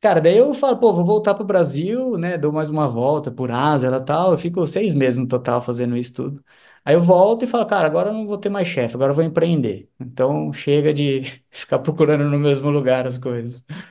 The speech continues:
Enfim, e aí aprendizados da vida, né, cara? Eu abro um e-commerce, uma loja, enfim, fico dois anos e pouco com essa loja, e-commerce e tal. E ela é o meu ponto de inflexão pra ir depois pro varejo online, que daí eu volto pro mundo corporativo quando eu,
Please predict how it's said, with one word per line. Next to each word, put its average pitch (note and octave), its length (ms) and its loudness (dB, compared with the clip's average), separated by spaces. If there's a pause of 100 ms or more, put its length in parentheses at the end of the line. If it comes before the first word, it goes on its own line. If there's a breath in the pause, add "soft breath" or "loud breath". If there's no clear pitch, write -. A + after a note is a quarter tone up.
(360 loud breath)
Enfim, E3+ 320 -4
e C3 100 2
aí E3 100 4
aprendizados F3+ 440 0
da E3+ 120 2
vida, C#3+ 240 -2
né, C#3 100 -4
cara? B2 200 -2
Eu C3 100 -2
abro C3+ 320 -2
um B2+ 60 0
e-commerce, B2 880 -2
uma A#2+ 180 -4
loja, A#2+ 680 0 (480 loud breath)
enfim, B2+ 300 -4
fico B2+ 300 -6
dois B2 280 -4
anos C3+ 180 -4
e A#2+ 60 -6
pouco A#2+ 300 -8
com B2 60 -8
essa A#2 200 -6
loja, A#2 440 0
e-commerce A#2 680 -4
e - 20 -20
tal. C3+ 360 -2 (560 loud breath)
E C3 240 -2
ela D#3+ 300 4
é D#3+ 240 6
o F3+ 80 4
meu E3+ 200 2
ponto D#3 280 0
de D#3 60 -4
inflexão D3+ 460 -2
pra D3+ 180 -2
ir D3+ 80 0
depois D3 300 -4
pro D3 140 -2
varejo C#3 460 2
online, B2+ 500 0
que B2 100 -10
daí A#2+ 140 0
eu A#2+ 100 -2
volto B2 280 -4
pro B2+ 100 -8
mundo B2+ 180 -2
corporativo B2+ 560 -6
quando C3 180 -4
eu, B2+ 300 -6